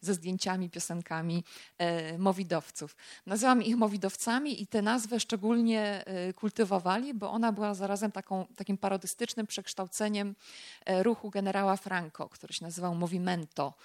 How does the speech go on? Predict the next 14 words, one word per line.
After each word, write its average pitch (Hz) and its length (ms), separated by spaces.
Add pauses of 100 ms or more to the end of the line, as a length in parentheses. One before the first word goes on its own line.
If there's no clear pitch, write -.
(440)
a, 175 360 (200)
e, 170 300
Movida 185 400
Madrilena 190 800
była 175 180
właśnie 165 300
parodystyczną, 175 880 (280)
e, 170 480
parafrazą 170 800 (320)
tamtej 175 400
nazwy 165 460
grupy, 165 460 (180)
e, 170 320
politycznej. 180 800